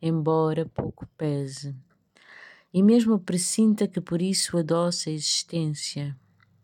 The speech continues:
E eu aqui, agora, nestes minutos, meço se vale ou não o desejo de empreender no golfo que dista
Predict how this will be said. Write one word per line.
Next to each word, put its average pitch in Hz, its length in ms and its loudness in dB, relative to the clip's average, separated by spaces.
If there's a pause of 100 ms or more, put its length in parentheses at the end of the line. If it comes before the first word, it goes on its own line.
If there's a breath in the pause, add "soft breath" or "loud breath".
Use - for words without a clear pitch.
(480 loud breath)
E 175 160 4
eu 202 260 4
aqui, 196 540 0
agora, 170 500 0
nestes 175 460 -4
minutos, 160 680 -6
meço 170 640 -2 (460 loud breath)
se - 220 0
vale 202 360 2
ou 185 140 2
não 190 260 0
o 175 40 -2
desejo 175 560 -2
de 165 120 -6
empreender 170 760 -2
no 170 180 0
golfo 180 580 -2
que - 140 -18
dista 170 800 -4